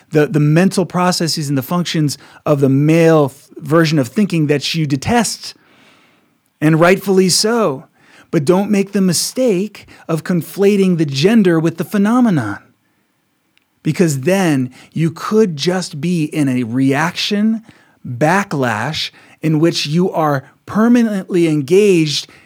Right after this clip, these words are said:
and married to that which you are fighting on the same level that manifested that s-, that symptom of what we can call right now the patriarchy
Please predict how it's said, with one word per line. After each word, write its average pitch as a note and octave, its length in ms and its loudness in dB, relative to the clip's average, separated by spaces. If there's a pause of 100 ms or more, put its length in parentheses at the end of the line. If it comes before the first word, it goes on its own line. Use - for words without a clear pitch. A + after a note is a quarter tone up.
(180)
and D3 300 0
married F#3+ 640 4
to C3+ 480 -2 (240)
that G3 480 -2
which G#3+ 240 -4
you G#3+ 120 0
are F#3 120 2
fighting D3+ 640 -2
on D3 100 -2
the C#3 100 -2
same A#3 440 -2
level F3+ 600 -2
that D#3 320 -8 (300)
manifested D#3+ 960 -2
that A#2+ 300 -6 (480)
s-, - 420 -12
that C#3 280 -6
symptom G3 600 -2 (640)
of C3 420 -2 (300)
what C#3 160 -2
we C#3+ 80 0
can C#3 160 -6
call C#3+ 180 -2
right C#3 140 -2
now C3+ 160 -2
the A#2+ 140 -6
patriarchy B2+ 1040 -8